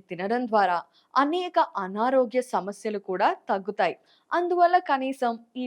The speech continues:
నల్ల ద్రాక్షలని వారానికి మూడు సార్లైనా తీసుకోవాలి అని డాక్టర్స్ చెబుతున్నారు. అయితే చాలా మంది నల్ల ద్రాక్షలని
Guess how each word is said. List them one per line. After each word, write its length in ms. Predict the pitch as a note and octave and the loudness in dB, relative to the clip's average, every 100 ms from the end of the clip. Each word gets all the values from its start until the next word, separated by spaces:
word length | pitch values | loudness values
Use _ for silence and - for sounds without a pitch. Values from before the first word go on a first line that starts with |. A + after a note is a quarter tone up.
| A3+ | -6
నల్ల 180 | F3+ F3+ A#3 A#3+ | -6 -4 -4 0
ద్రాక్షలని 600 | A3+ A3+ A3+ G3 F#3+ F#3 _ _ _ | 0 0 -4 -2 -4 -8 _ _ _
వారానికి 640 | C#4 D4 F4 F4+ E4 D#4+ C#4 G4+ - G#3+ | 8 10 8 4 0 -8 -10 -12 -10 -8
మూడు 280 | A3+ C#4+ D#4 - | -6 -4 -4 -4
సార్లైనా 560 | C4+ C4 B3+ A3+ G#3+ B3 - _ - | -2 -2 -2 -4 -2 -4 -6 _ -14
తీసుకోవాలి 680 | G#3 A3+ A#3+ B3 A#3 A3 G#3 F#3+ | -12 -10 -2 0 2 0 -2 -6
అని 140 | C4 G4+ F3 F#3+ | -8 -14 -2 0
డాక్టర్స్ 420 | F#3 - A3+ A3+ - | 0 0 -2 -2 -6
చెబుతున్నారు. 600 | F#3 F3+ F#3+ F#3 E3 D#3 - _ _ _ - | -6 -4 -6 -4 -4 -4 -10 _ _ _ 0
అయితే 240 | A3 A3+ C#4+ G4+ _ _ - | 0 0 -4 -6 _ _ 2
చాలా 320 | E4 F#4 A4+ G#4 | 4 6 4 2
మంది 340 | F#4 D4+ C#4 D4+ _ - G#3 | 0 -2 -6 -8 _ -12 -4
నల్ల 240 | G3 A3+ D#4 D4 | -2 2 2 4
ద్రాక్షలని 600 | D4 C#4+ C#4 B3+ A#3 | 0 2 0 -2 -2